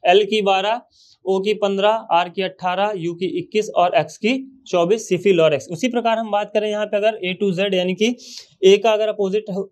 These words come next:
की बात करें तो वो होता है जेड, जिसको हम A to Z से, बी का अपोजिट वाई, बी ओ वाई से, सी का अपोजिट एक्स, तो इसको हम क्रैक्स से, डी का अपोजिट डब्ल्यू, तो इसको हम ड्यू से, एल का अपोज-, ए, ई का अपोजिट होता है वी।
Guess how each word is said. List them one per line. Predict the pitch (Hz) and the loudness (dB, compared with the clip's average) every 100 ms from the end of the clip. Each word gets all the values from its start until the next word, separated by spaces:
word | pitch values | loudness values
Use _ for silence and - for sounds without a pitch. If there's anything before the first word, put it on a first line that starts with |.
| _ _ - | _ _ -4
की | 190 | 0
बात | 196 196 | 2 0
करें | 208 214 | -2 -2
तो | 214 | -4
वो | 202 | -4
होता | 190 202 | -2 0
है | 196 | 0
जेड, | 180 202 | -4 -4
जिसको | 185 - | -4 -2
हम | 196 196 | -4 -2
A | 175 | -4
to | 180 180 | -2 0
Z | 180 | 0
से, | 180 208 | 0 -2
बी | 180 190 | 0 0
का | |
अपोजिट | 185 180 170 170 | 0 -2 -4 -2
वाई, | 170 185 196 | 0 0 -2
बी | 175 | -6
ओ | 175 165 | -6 -2
वाई | 165 175 | -2 -2
से, | 185 | -4
सी | 190 175 | -4 0
का | 175 | 0
अपोजिट | 170 160 175 | 0 0 2
एक्स, | 180 - - _ | 0 -2 -20 _
तो | 185 | -2
इसको | 170 185 | 0 0
हम | 185 | 0
क्रैक्स | 170 165 170 - | 2 0 0 0
से, | 202 208 _ - - _ _ - | -2 -2 _ -20 -20 _ _ -4
डी | 170 240 | 2 2
का | 254 | 2
अपोजिट | 233 226 226 | 0 -4 -2
डब्ल्यू, | 214 214 226 | -2 -2 -4
तो | 220 | -8
इसको | 220 226 | -2 0
हम | 214 202 | 0 -2
ड्यू | 214 | -4
से, | 214 226 | -2 2
एल | 208 214 | 2 4
का | 220 | 2
अपोज-, | 202 202 196 | 0 -2 -6
ए, | 196 202 | -6 -4
ई | 208 | -4
का | 214 | -2
अपोजिट | 220 214 202 208 | -2 -2 -4 -6
होता | 202 220 | -2 -2
है | 208 233 | 0 -2
वी। | 175 214 | -2 0